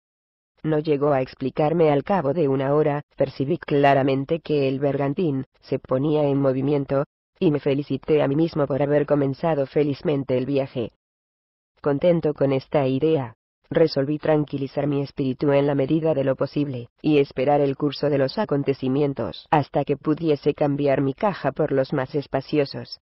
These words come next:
si bien apenas más confortables, alojamientos de la cámara. Mi primer cuidado fue recoger el reloj. Dejando la bujía encendida,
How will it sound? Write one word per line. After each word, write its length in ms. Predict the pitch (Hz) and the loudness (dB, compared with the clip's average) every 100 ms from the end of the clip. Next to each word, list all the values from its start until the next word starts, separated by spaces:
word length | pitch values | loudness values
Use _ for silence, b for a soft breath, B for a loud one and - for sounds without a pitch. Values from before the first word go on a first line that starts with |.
| _ _ _ | _ _ _
si 160 | - | -8
bien 280 | 147 165 160 | -2 0 0
apenas 500 | 135 165 160 156 147 | 0 2 2 2 0
más 180 | 139 123 | -2 -2
confortables, 1000 | - 143 - 147 147 151 135 113 104 _ _ _ _ | 0 -2 0 -4 -2 -2 -2 -6 -10 _ _ _ _
alojamientos 800 | - 147 135 143 147 143 135 131 | -2 0 0 0 0 0 0 -2
de 100 | 139 | -2
la 140 | 139 135 | -4 -4
cámara. 520 | - 143 139 143 147 _ _ _ _ _ _ _ _ | 0 0 2 -2 -6 _ _ _ _ _ _ _ _
Mi 100 | 151 | -6
primer 380 | 143 131 139 135 | -4 -2 -2 -2
cuidado 500 | - 135 143 156 151 - _ | -4 -2 0 0 -2 -4 _
fue 280 | - 170 | 0 2
recoger 540 | 151 147 139 135 180 139 | 4 2 -2 -2 0 0
el 140 | 135 | 0
reloj. 320 | 131 139 143 - _ _ _ _ _ _ _ _ | -2 0 -2 -4 _ _ _ _ _ _ _ _
Dejando 500 | - 160 - 170 156 | 2 2 4 2 4
la 100 | 143 | 2
bujía 420 | 131 131 175 165 139 | 0 -2 0 0 0
encendida, 640 | - 151 139 135 127 113 | 0 0 0 -4 -8 -14